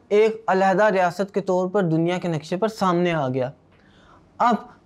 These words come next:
पाकिस्तान को पाकिस्तान या अलहदा रियासत बनाने के लिए कायदे आज़म का क्या किरदार था, इस वीडियो लेक्चर में हम ये डिस्कस करने की कोशिश करेंगे। सबसे पहले तो हम देखते हैं, कायदे आज़म के बारे में जानने की कोशिश करते हैं,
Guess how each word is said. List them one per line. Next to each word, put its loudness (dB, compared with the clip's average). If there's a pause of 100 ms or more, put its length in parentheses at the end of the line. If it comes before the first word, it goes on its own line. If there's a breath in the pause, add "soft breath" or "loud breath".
पाकिस्तान 0
को 2
पाकिस्तान 0
या 2
अलहदा 2
रियासत 2
बनाने 2
के -2
लिए 0
कायदे 2
आज़म 2
का 2
क्या 0
किरदार 2
था, 0 (200 loud breath)
इस -2
वीडियो 2
लेक्चर 0
में -2
हम 0
ये 2
डिस्कस -2
करने 0
की 0
कोशिश -4
करेंगे। -6 (580 soft breath)
सबसे 0
पहले 2
तो 2
हम 2
देखते 2
हैं, 0
कायदे 2
आज़म 2
के -2
बारे 2
में 2
जानने 2
की 0
कोशिश -2
करते -2
हैं, 2